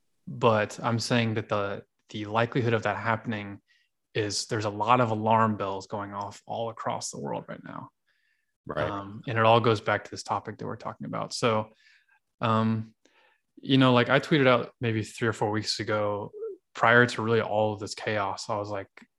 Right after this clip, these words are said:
Speaker 1: I was like, "Man, something just doesn't, doesn't feel right right now. Like, something's about to break."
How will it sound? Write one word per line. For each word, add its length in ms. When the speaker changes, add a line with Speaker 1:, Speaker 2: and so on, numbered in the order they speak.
Speaker 1:
I 80
was 100
like, 140
"Man, 180
something 720
just 160
doesn't, 400
doesn't 340
feel 140
right 180
right 180
now. 120
Like, 140
something's 280
about 220
to 80
break." 440